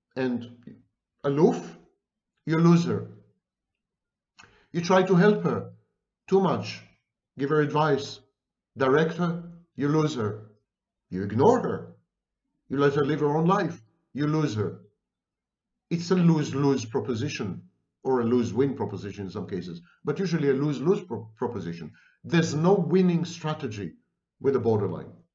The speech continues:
And some people are addicted to the ride, to the drama, to the roller coaster. They don't care about the borderline.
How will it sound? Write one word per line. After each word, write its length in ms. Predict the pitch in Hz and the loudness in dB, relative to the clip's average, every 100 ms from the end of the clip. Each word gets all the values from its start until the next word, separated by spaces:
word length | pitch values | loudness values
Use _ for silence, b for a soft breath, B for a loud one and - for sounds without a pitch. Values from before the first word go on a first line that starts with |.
| _ _ _ _ _ _ - | _ _ _ _ _ _ -6
And 80 | |
some 240 | 147 208 214 | 0 0 2
people 240 | 196 185 | 0 0
are 140 | 170 151 | 0 0
addicted 500 | 156 175 147 107 - _ _ _ _ _ _ - | 0 -2 -4 -6 -8 _ _ _ _ _ _ -10
to 80 | 135 | -2
the 100 | 135 | 2
ride, 420 | 139 143 117 110 110 - _ _ _ _ _ _ _ _ _ _ | 4 2 0 -6 -10 -18 _ _ _ _ _ _ _ _ _ _
to 80 | 139 | -6
the 100 | 139 | -4
drama, 580 | 110 151 160 135 107 - - _ _ _ _ _ - | 0 2 2 -2 -4 -12 -18 _ _ _ _ _ -10
to 100 | 135 | -2
the 120 | 139 | 2
roller 320 | 170 185 170 | 4 4 2
coaster. 480 | 151 127 110 95 85 - _ _ _ _ _ _ _ _ 170 | 0 0 -2 -8 -10 -18 _ _ _ _ _ _ _ _ -4
They 100 | 208 | 0
don't 240 | 127 107 | 0 0
care 160 | 147 135 | 2 2
about 220 | 123 117 | 2 -2
the 60 | |
borderline. 580 | 110 131 139 160 196 214 | 0 0 0 -2 -4 -8